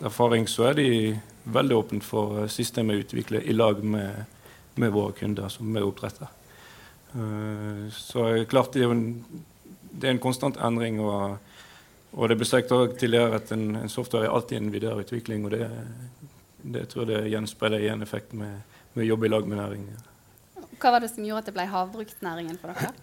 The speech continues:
Speaker 1: Eh, det startet for et prosjekt i tjue femten, eh, i lag med, med Salmon Group, der vi utviklet en, eh,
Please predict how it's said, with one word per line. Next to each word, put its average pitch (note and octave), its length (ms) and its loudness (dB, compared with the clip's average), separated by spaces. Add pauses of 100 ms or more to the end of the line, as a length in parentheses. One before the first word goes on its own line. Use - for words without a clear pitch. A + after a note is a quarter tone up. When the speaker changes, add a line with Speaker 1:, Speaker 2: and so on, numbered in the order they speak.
(200)
Speaker 1:
Eh, B2+ 380 6 (240)
det C3+ 100 2
startet - 680 4
for C#3+ 240 2
et B2+ 80 2
prosjekt C3+ 440 0
i G#2+ 800 4
tjue B2+ 200 0
femten, B2+ 520 0 (240)
eh, G#2+ 340 0
i G#2+ 80 2
lag A2+ 160 0
med, G2+ 720 -4 (200)
med G#2+ 300 -6
Salmon A#2+ 300 -2
Group, C#3+ 300 -2 (120)
der A2+ 220 -4
vi A2 180 -2
utviklet A2 460 -4
en, G2+ 180 -4
eh, G2+ 240 -6